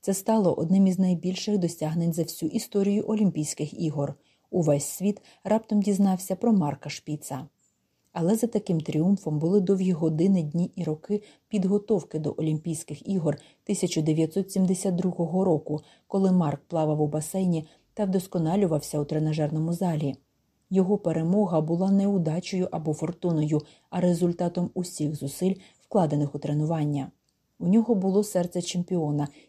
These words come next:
і відданість людини, яка знає, чого хоче та що має зробити для досягнення цього.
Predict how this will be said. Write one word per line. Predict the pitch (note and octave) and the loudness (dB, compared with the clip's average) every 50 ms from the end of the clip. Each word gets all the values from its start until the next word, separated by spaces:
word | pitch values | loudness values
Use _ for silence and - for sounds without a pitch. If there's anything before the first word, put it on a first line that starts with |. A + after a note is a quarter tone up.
| _ - | _ -4
і | G#3 F#3 | -4 0
відданість | F3+ F#3 E3 D#3 D#3 D3+ D3+ D3 C#3+ - - D#3 | 2 2 2 2 2 2 2 2 0 -2 -4 -4
людини, | D#3 D#3 E3+ G3 G3+ F#3+ F3+ | -2 0 4 4 4 4 4
яка | E3+ F3 E3+ - F3+ F3 | 4 2 0 0 -2 -4
знає, | F3 - G3+ F3+ D#3+ D3+ D3 | -2 0 0 0 0 0 -2
чого | C#3+ - C#3+ C#3 - C#3+ | -2 -4 -8 -8 -6 -8
хоче | C3+ - - F#3 F#3+ - - F#3 F#3 - - _ _ _ | -6 -2 -2 -4 -2 -2 -4 -6 -6 -8 -16 _ _ _
та | - A3 | -8 -6
що | G#3+ - - - D#3+ | -6 -4 -2 -2 0
має | D3+ D3+ D3 D3 D3+ | 2 2 0 0 -2
зробити | - D3+ D3+ D3 - F3 F#3+ - D#3 | -2 -2 -2 0 -2 -2 -2 -2 -2
для | D3+ D3+ D3+ | 0 -2 -2
досягнення | D3+ D3 - - C#3+ D3 D3+ D3 D3 D3+ | -2 -4 -4 -4 -2 -2 0 0 0 -2
цього. | D3 - - D#3 D3 D3 C#3 C#3+ C#3 C#3+ | -2 -4 -4 -4 -4 -4 -4 -6 -6 -6